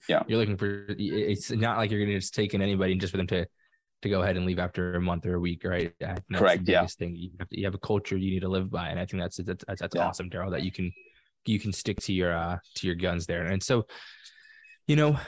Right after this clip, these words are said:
Speaker 2: uh, kinda curious here, Daryl. I mean, you're a one-man team, right? I know you mentioned that,
Speaker 1: Mm-hmm.
Speaker 2: and I'm, I'm really curious to see, like, I mean, how do you manage tracking, you know, how, the members and how long they've been with you and understanding that at all? Like, I mean, how can you track that? I mean, it, it's, that's a lot. Two hundred people to one person is a lot.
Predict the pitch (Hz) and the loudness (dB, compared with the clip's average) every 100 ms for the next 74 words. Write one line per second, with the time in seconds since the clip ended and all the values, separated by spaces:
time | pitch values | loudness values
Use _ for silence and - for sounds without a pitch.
0 | - 135 127 - 151 247 - 156 196 143 | 0 2 2 0 0 -2 -2 0 2 0
1 | - 104 95 95 107 107 113 107 139 117 | 0 0 2 2 2 2 2 2 2 4
2 | 131 151 143 113 - 127 98 - 98 107 | 2 2 2 0 0 0 0 0 0 0
3 | 104 110 117 107 113 107 92 92 87 95 | 2 2 2 2 2 2 2 2 2 2
4 | 95 90 95 101 117 131 - 104 - - | 2 2 2 2 0 0 0 0 0 -6
5 | 98 95 107 104 92 123 214 311 107 107 | -4 -4 -2 -4 -2 -2 2 4 6 4
6 | 170 151 110 - - 113 135 180 110 101 | 2 0 -2 -6 -2 0 0 2 2 2
7 | 101 98 95 - - - - 113 104 98 | 4 2 2 -2 -4 -6 -4 -2 0 2
8 | 127 185 165 120 95 110 113 113 113 98 | 2 0 0 0 0 0 2 2 2 2
9 | 92 104 135 151 139 135 120 - 123 123 | 2 2 2 2 2 2 0 0 0 -2
10 | - 117 117 107 101 - - - 98 143 | -2 -2 0 0 0 -2 -2 -2 0 2
11 | 107 101 95 - 120 - 160 147 127 - | 4 4 2 2 -2 0 0 2 0 0
12 | 143 - 85 95 95 95 - 98 95 - | -2 -2 0 2 4 2 2 0 -2 -6
13 | - _ - 135 220 190 190 - 202 220 | -10 _ -4 -2 0 0 0 0 2 2
14 | 202 220 220 156 - 110 156 143 311 254 | 2 0 2 0 2 2 2 2 0 0
15 | 135 98 90 - 311 | 2 0 0 -2 -2